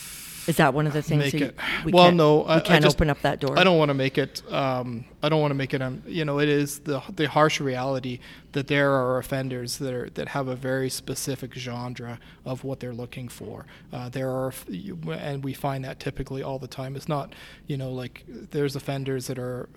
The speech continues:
Speaker 2: that are, "I'm only interested in boys. I'm only interested in girls. I am only interested in boys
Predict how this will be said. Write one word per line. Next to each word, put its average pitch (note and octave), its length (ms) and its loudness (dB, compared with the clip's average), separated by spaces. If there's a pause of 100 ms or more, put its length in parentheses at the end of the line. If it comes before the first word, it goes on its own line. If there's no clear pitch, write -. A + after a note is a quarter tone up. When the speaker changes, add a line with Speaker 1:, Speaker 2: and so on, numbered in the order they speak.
Speaker 2:
that C#3 160 -6
are, C#3 200 -10 (140)
"I'm C#3+ 260 2
only C3+ 260 -4
interested C3 440 -6
in A#2+ 120 -6
boys. A#2 420 -10 (400)
I'm C3+ 240 0
only C3+ 220 -4
interested B2+ 440 -6
in B2 100 -10
girls. A2+ 380 -8 (300)
I C#3 180 -2
am C#3+ 120 0
only C3+ 300 -2
interested C3 440 -6
in B2+ 120 -8
boys C3 480 -4